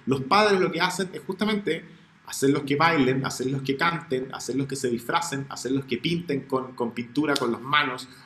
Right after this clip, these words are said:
O sea, uno sabe instintivamente que los niños nacen artistas y que el arte va a ser la forma en que nosotros vamos a incentivarlos a comunicarse, a, a, a, a generar músculos en la creatividad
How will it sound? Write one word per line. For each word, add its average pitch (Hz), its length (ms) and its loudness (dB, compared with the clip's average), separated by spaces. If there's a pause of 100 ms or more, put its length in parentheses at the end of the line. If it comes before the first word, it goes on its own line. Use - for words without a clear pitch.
O 127 60 -6
sea, 196 440 4 (440)
uno 208 360 8
sabe 202 500 8
instintivamente 170 1200 2
que 160 100 -2
los 147 120 0
niños 190 300 2
nacen 190 300 0
artistas - 720 -4
y 131 80 -6
que - 100 4
el 139 80 6
arte 185 500 2 (300)
va 139 100 8
a 135 40 4
ser 165 340 2
la 165 140 0
forma 160 480 0
en 135 100 0
que 135 120 0
nosotros 139 360 -2
vamos 143 240 0
a 143 40 -2
incentivarlos 127 720 0
a 127 100 -2
comunicarse, 123 680 -4 (300)
a, 104 400 4
a, 104 360 2
a, 110 140 2
a 113 40 2
generar 131 720 4
músculos 135 640 6
en 117 100 0
la 117 120 0
creatividad 113 880 2